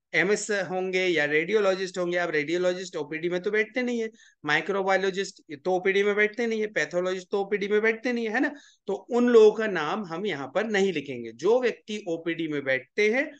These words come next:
उनका लिखेंगे डिनोमिनेटर में नाम, और यहाँ पर भी किसी भी चीज से into नहीं किया जाएगा। इसका रजिस्टर, अ, इसका डेटा कहाँ से मिलेगा? ओपीडी रजिस्टर से मिल जाएगा। इससे क्या पता लगेगा कि ओपीडी में चिकित्सक की एफिशिएंसी कितनी है, प्रति व्यक्ति, प्रति चिकित्सक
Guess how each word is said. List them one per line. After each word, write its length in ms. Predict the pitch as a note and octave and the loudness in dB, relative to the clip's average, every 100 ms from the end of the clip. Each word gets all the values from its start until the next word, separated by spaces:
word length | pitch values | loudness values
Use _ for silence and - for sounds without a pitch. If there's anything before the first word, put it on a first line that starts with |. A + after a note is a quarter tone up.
| _ _ - | _ _ 0
उनका 300 | A3+ A3 G3+ | 2 2 -2
लिखेंगे 400 | D#3 D#3+ F3 G#3+ | -2 -4 -2 -2
डिनोमिनेटर 640 | D#3 D3+ C#3+ C#3 C3+ C3+ | 0 -2 0 -2 -2 -4
में 140 | C3 | -4
नाम, 240 | A#2+ G#2+ A#2 | -8 -10 -8
और 140 | C#3 | -4
यहाँ 180 | D3+ D#3+ | -4 -4
पर 160 | E3+ | -6
भी 100 | E3+ | -6
किसी 260 | F3 D#3+ A3 | -6 -8 -8
भी 120 | A3+ | -8
चीज 280 | A3 A3 - | -8 -8 -6
से 60 | A3 A3+ _ - | -6 -6 _ -6
into 240 | D3 F#3+ A#3 | -4 -4 -4
नहीं 240 | F3 D3 | -4 -4
किया 200 | D3 A#2+ | -8 -10
जाएगा। 380 | A2+ A2 G#2+ A2+ - - - - | -10 -12 -12 -14 -16 -20 -18 -8
इसका 300 | D#3 - G3+ | -6 0 2
रजिस्टर, 420 | G3 G3+ F#3 A3 G#3 | 4 2 -2 -8 -8
अ, 260 | F3 D#3+ E3+ | -6 -4 -2
इसका 240 | E3 - | -4 -2
डेटा 260 | F#3+ F3+ F3+ | 0 0 0
कहाँ 220 | G#3+ G#3 | -4 -4
से 120 | G#3 | -4
मिलेगा? 340 | G#3+ G#3 G#3+ A#3 | -2 -2 -2 -2
ओपीडी 420 | E3+ D3+ F3 F#3 | -2 -2 0 0
रजिस्टर 360 | F3 E3 - F3 | 2 0 -2 -4
से 140 | F3+ | -2
मिल 160 | E3+ E3 | -4 -2
जाएगा। 380 | D#3 D3+ D3 D3 - _ - | -2 0 -4 -6 -14 _ -2
इससे 280 | F3+ F3+ A3 | 0 2 0
क्या 200 | A3 G#3+ | 2 0
पता 240 | G#3+ G#3 | -2 -4
लगेगा 460 | G3+ G3 G3+ G#3 G3+ | -2 -2 -2 -2 -4
कि 260 | G3+ F3+ F3+ | -4 -6 -2
ओपीडी 540 | D#3+ E3 G3+ F#3+ G3 | -2 0 0 0 -2
में 320 | F3 F#3 A3 | 0 2 0
चिकित्सक 580 | - F3 - D#3+ - G#3+ | -2 -6 -6 -8 -6 -6
की 340 | G#3+ - G3 G#3+ | -6 -10 -12 -8
एफिशिएंसी 720 | D3 D#3+ D3+ F3+ E3 D#3+ G#3+ | -8 -10 -10 -6 -6 -6 -10
कितनी 520 | - D#3+ D#3+ E3 G3+ | -10 -12 -8 -4 -4
है, 140 | G3 A#3 | -4 -6
प्रति 400 | A#3 A#3+ - G#3 | -4 -6 -6 -4
व्यक्ति, 440 | E3+ D#3+ G#3+ G3+ | -4 -6 -10 -8
प्रति 280 | E3 D#3 A3 | -6 -6 -8
चिकित्सक 560 | F3+ F#3 E3+ - A3 | -10 -10 -10 -6 -6